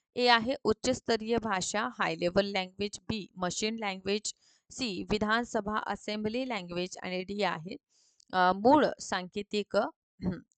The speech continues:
अ, भाषा. So आपण फर्स्ट जनरेशनमध्ये यूज करीत होतो मशीन लँग्वेज. ठीक आहे? ओके, नेक्स्ट क्वेश्च-, क्वेश्चन आहे,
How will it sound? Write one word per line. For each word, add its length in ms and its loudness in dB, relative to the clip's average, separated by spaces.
अ, 200 -6
भाषा. 420 -8
So 60 -2
आपण 380 2
फर्स्ट 360 0
जनरेशनमध्ये 880 -4
यूज 300 -2
करीत 280 -8
होतो 360 -4
मशीन 400 2
लँग्वेज. 600 -8
ठीक 180 -10
आहे? 120 -8
ओके, 220 -8
नेक्स्ट 320 0
क्वेश्च-, 400 2
क्वेश्चन 340 6
आहे, 300 -4